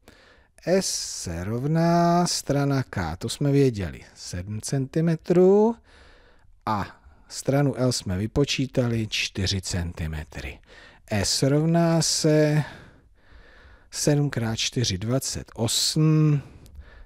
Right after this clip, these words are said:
centimetrů čtverečných. Tak to byl náčrtek. No a nyní jdeme do konstrukce,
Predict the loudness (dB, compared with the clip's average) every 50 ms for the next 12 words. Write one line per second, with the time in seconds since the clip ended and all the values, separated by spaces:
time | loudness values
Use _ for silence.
0 | -16 -10 -6 -4 -2 0 0 0 -2 -2 -2 -2 -2 0 0 -2 -2 -4 -6 -6
1 | -6 -4 -6 -6 -8 -10 -10 -8 -8 -6 -6 -4 -2 0 0 0 0 0 0 -2
2 | -2 -2 -4 -6 -8 -8 -10 -12 -8 -4 -2 0 2 2 0 0 -2 -4 -4 -4
3 | -4 -4 -2 -2 -2 0 2 2 4 4 4 2 0 -2 -6 -14 -20 -20 _ _
4 | _ -20 -20 -20 -20 -20 -20 -20 _ _ -2 0 0 0 0 0 -4 -6 -4 -4
5 | -2 -2 0 0 2 2 2 4 4 4 4 6 6 6 6 4 4 2 2 -2
6 | -8 -20 _ _ _ _ _ _ _ _ -10 -4 -2 0 0 0 0 -2 -2 -4
7 | -4 -2 0 0 0 0 -2 -4 -2 0 2 2 2 0 -2 -2 0 2 2 2
8 | 0